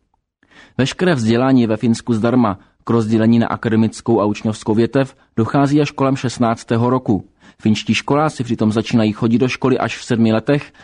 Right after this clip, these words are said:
a tráví v lavicích podstatně méně času než jiní malí Evropané. V mezinárodních srovnáních však vždy patří k těm nejlepším. Není tedy divu, že po vážných potížích počátku devadesátých let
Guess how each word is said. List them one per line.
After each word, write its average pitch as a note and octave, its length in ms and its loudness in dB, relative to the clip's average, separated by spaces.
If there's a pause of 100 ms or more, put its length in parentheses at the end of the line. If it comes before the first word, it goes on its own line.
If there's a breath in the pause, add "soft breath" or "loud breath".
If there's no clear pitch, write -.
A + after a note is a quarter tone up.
(160 soft breath)
a G#2 100 -4
tráví C3 320 0
v G#2 60 0
lavicích C3+ 480 0
podstatně B2 540 -2
méně B2 300 4
času G#2 400 -4
než G2+ 240 -2
jiní C3+ 220 4
malí A2 260 2
Evropané. G#2 520 -2 (600 loud breath)
V - 40 -20
mezinárodních C#3 640 2
srovnáních B2+ 540 2
však G#2+ 200 -4
vždy A#2+ 200 -2
patří B2+ 300 -2
k G#2 60 -8
těm A2 180 2
nejlepším. A2 640 0 (380 loud breath)
Není F3+ 200 2
tedy D3+ 200 0
divu, B2+ 260 2
že A2 120 0
po A2 120 -4
vážných A#2+ 380 0
potížích A#2+ 540 0
počátku A2+ 500 -2
devadesátých A2 800 -2
let C3 240 -2